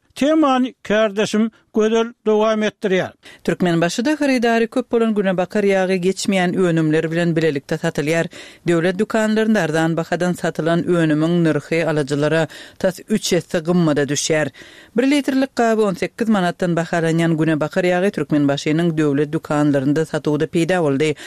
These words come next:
Speaker 2: Azatlyň ýerli habarçysynyň sözlerine görä, satywa çykarylan ýagy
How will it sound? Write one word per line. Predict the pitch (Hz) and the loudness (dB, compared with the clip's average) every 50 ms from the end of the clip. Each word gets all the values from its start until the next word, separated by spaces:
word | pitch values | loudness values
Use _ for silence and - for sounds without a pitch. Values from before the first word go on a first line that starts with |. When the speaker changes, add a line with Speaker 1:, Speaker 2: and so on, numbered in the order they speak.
| - - - - - | -18 -18 -18 -10 -4
Speaker 2:
Azatlyň | - 170 160 156 143 - 156 156 156 | -2 0 0 0 0 0 0 0 2
ýerli | 160 160 147 139 147 | 2 0 0 -2 -2
habarçysynyň | 165 160 151 147 139 - - 160 143 - 151 151 156 | -2 0 0 0 0 -2 -4 -4 -2 0 0 0 0
sözlerine | - 170 160 151 156 156 151 185 202 | 0 0 0 0 0 0 0 0 0
görä, | 208 214 226 220 | 2 2 0 0
satywa | - - 165 - - 156 151 147 | 0 -2 -4 -2 0 0 0 0
çykarylan | - - - - 170 156 147 151 156 160 160 160 | -2 -6 -6 -4 -4 -2 0 0 0 2 2 2
ýagy | 156 156 156 151 143 151 156 156 | 2 2 0 0 0 0 0 -2